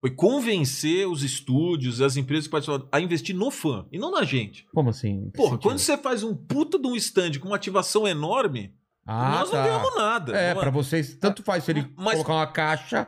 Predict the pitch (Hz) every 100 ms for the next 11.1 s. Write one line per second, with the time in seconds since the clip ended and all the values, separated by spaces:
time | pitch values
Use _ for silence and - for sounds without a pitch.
0 | - 220 226 170 214 196 170 175 190 202
1 | 214 240 220 185 190 175 139 170 262 -
2 | 185 208 254 - 156 160 - 208 175 170
3 | 233 240 202 196 185 160 156 147 139 143
4 | 170 - 202 202 240 226 185 123 117 185
5 | 226 90 _ - 151 247 254 226 214 -
6 | 160 120 - - 185 160 120 117 151 180
7 | 180 170 190 160 208 190 170 220 262 247
8 | - 180 185 180 156 143 - 147 135 127
9 | 127 107 - _ _ - - 196 180 156
10 | 160 190 240 302 - 202 - 139 139 170
11 | 269